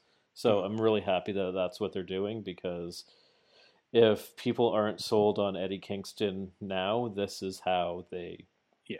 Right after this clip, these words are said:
Speaker 1: this is how you win people over. Um,
Speaker 2: Yes.
Speaker 1: okay, so the next match is, was, oh,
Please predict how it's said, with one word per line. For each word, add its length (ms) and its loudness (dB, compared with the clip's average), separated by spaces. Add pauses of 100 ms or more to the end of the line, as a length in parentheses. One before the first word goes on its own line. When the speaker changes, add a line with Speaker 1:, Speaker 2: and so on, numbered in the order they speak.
Speaker 1:
this 160 -6
is 100 -10
how 100 4
you 180 0
win 180 -4
people 320 -10
over. 320 -10 (1160)
Um, 420 -2
Speaker 2:
Yes. 460 -18 (360)
Speaker 1:
okay, 440 6
so 280 2
the 240 0
next 460 -2
match 340 -8
is, 420 -6 (100)
was, 560 -6 (260)
oh, 280 -2